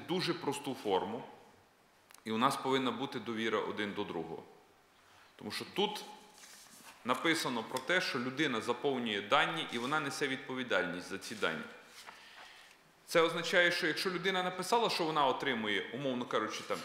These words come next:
три тисячі гривень на місяць, це значить, що вона отримує три тисячі гривень на місяць, а не ще п'ять тисяч десь в конверті чи ще десь іншим шляхом. Тобто ми дуже просимо всіх, щоб це був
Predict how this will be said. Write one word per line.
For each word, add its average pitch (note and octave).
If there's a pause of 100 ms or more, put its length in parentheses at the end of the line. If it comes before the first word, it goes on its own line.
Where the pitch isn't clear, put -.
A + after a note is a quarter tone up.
(140)
три E3
тисячі C3
гривень G2
на F#2
місяць, E2+
це -
значить, E3+
що F3
вона E3
отримує D#3
три C#3+
тисячі - (120)
гривень G2+
на A2
місяць, D3
а C#3+
не D3+
ще F3
п'ять D#3
тисяч D#3
десь B2+
в -
конверті C3+
чи B2
ще B2+
десь B2 (500)
іншим B2+
шляхом. A2 (580)
Тобто - (180)
ми F3+
дуже F3+
просимо D3+ (240)
всіх, G3 (840)
щоб -
це F#3 (260)
був E3+